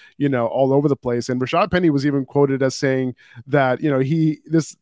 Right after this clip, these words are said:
he, he hasn't seen this many route trees, uh, for, for the running back position. Uh, and, and Sirianni even said that, you know, they,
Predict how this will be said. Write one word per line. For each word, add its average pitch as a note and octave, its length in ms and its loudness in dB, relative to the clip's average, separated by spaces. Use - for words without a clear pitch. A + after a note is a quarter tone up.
he, E3 220 -10
he E3+ 140 0
hasn't D#3+ 340 2
seen D#3+ 260 0
this C#3+ 160 -4
many C3+ 200 -2
route B2+ 280 -2
trees, G#2+ 380 -10
uh, A2+ 440 -2
for, C3 560 0
for D3+ 180 2
the C#3 60 2
running C3 200 -2
back A2+ 220 -6
position. A2+ 580 -6
Uh, A2+ 280 -4
and, A#2+ 260 -4
and C3 140 -6
Sirianni D3+ 440 2
even C#3+ 240 -2
said E3 240 -2
that, A#2+ 180 -2
you A#2+ 80 -6
know, A#2+ 120 -2
they, A#2+ 300 -6